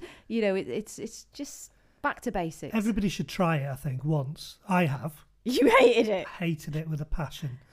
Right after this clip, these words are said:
Speaker 2: I just thought, as soon as I ran round, I thought, "Why am I here?" What are you looking forward to this year?
Speaker 1: I'm looking forward to completing,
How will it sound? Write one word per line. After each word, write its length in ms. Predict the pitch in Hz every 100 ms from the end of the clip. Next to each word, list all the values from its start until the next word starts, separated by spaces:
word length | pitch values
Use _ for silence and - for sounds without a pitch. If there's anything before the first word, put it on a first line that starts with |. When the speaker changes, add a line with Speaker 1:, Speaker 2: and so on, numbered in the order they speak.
| - - _ -
Speaker 2:
I 80 |
just 280 | 147 147 -
thought, 180 | 165 151
as 80 | 135
soon 160 | - 180
as 120 | 165
I 80 | 160
ran 240 | 160 151
round, 240 | 143 139
I 40 | 135
thought, 200 | - 139
"Why 260 | 135 147
am 180 | 151 147
I 140 | 147 139
here?" 320 | 131 135 131 -
What 180 | 226 240
are 40 | 285
you 280 | 226 226
looking 280 | 214 214 -
forward 340 | - 220 202 180
to 140 | 160
this 240 | 131 131 143
year? 100 | 123
Speaker 1:
I'm 400 | 214 220 220 233 - -
looking 500 | 220 277 285 294 277
forward 540 | - 262 254 254 240 233
to 640 | - 220 214 214 208 202 - _
completing, 1040 | - 190 196 202 190 - 202 185 185 185